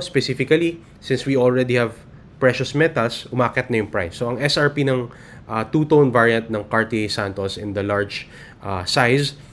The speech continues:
is eight hundred sixty-six thousand five hundred pesos, but on the secondary market, I see it sell for up to six hundred ten thousand pesos.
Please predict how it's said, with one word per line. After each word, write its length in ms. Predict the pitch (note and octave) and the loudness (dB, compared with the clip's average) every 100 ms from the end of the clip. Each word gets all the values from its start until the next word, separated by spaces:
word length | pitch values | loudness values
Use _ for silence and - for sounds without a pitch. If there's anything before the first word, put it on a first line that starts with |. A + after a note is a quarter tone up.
| - - | -12 -4
is 180 | C#3 - | -2 0
eight 240 | F3+ F#3 - - | 0 -2 -8 0
hundred 340 | E3 D#3 D#3 | 2 4 4
sixty-six 560 | D3 C#3+ - C#3 C#3 - | 2 -6 -6 -6 -6 -4
thousand 400 | C3 A2+ A#2+ A#2 A2+ | -2 -2 0 -2 -2
five 160 | A2 | -2
hundred 320 | A2 G#2+ G#2 | -2 -2 -2
pesos, 400 | D#3+ D3 B2+ - - - - - | -4 -2 -4 -6 -12 -20 -12 0
but 160 | D#3+ | 2
on 140 | D#3 D3+ | 4 2
the 80 | D3 | 2
secondary 480 | D3+ C#3+ C3+ B2+ | 2 2 2 2
market, 340 | A#2+ A2+ G#2+ G2 | 2 -2 -2 -6
I 80 | B2+ | -4
see 160 | C3 D#3 | -2 -2
it 100 | C3+ | -2
sell 220 | - A#2 | -2 -2
for 320 | - G#2+ G2 - - | 0 -2 -4 -8 -8
up 160 | - - | -6 -4
to 80 | |
six 240 | D3 D3 - | -2 -2 0
hundred 380 | B2+ A2 G#2 - | 0 0 -2 -2
ten 240 | F2+ E2+ - - - - | -4 -6 -12 -18 -20 -6
thousand 420 | G#2+ G#2 G#2+ G2 | -4 -2 -4 -8
pesos. 460 | F2+ E2+ E2+ - | -8 -12 -12 -16